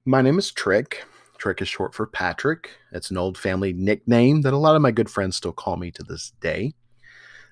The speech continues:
I live here in Nashville, Tennessee right now, uh, Music City, U S A, and,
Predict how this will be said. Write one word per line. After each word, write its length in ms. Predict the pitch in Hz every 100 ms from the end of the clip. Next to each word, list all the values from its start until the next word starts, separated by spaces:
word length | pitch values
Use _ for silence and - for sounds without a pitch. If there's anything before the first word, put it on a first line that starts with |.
| -
I 60 |
live 180 | 113 123
here 200 | 113 117
in 120 | 110
Nashville, 420 | 107 110 113 - 110
Tennessee 500 | 117 110 - 120 127
right 200 | 127 120
now, 380 | 143 180 202 - _ -
uh, 340 | 104 95 92
Music 300 | 95 98 101
City, 280 | - 104 104
U 160 | 107 135
S 180 | - - 95
A, 380 | 92 107 185 - _ _ _ _ _ -
and, 580 | 95 95 92 92 95